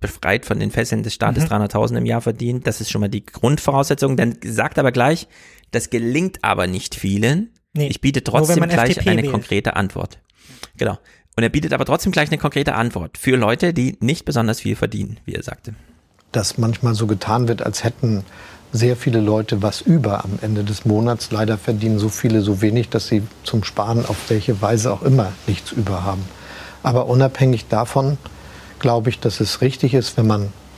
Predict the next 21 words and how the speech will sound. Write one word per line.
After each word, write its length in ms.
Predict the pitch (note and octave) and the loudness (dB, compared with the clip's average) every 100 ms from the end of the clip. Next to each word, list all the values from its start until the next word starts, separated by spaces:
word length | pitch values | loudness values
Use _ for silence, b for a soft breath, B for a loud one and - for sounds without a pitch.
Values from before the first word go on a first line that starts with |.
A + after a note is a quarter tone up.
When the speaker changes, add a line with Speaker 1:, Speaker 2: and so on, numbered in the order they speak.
| B | B
Speaker 3:
keine 320 | B - G#2+ G#2 | B -2 0 0
Schulden 460 | - B2 D3 C#3 | 2 2 4 2
hat, 200 | C#3+ - - - - - | 0 -4 -14 -16 -14 -8
das 200 | - - | -6 -4
will 80 | G2+ | -4
ich 120 | - | -2
gern 180 | A2+ G#2+ | 0 0
dazu 360 | G#2+ - C3+ | 0 0 2
sagen, 380 | B2 B2 B2 B2+ - B B B | 4 4 4 0 -4 B B B
und 140 | A#2 | 0
also 220 | G#2+ G2+ G#2 | 2 2 2
sich 140 | G#2+ | 2
überlegt, 440 | A2 G#2 A#2+ A#2 - | 2 2 2 0 -4
was 160 | - | 0
man 140 | A#2 G#2+ | 0 0
fürs 240 | A#2 - | -2 0
Alter 320 | B2 A2 G#2+ | -2 0 -2
vorsorgen 720 | F#2 B2 A#2 A#2+ A#2 A#2 A2+ A2 B B B - | 0 0 2 2 2 2 0 -2 B B B 0
möchte, 320 | A#2+ - A#2 | 0 2 0
dass 220 | G#2+ - | 0 0
man 240 | A2 G#2+ | 0 0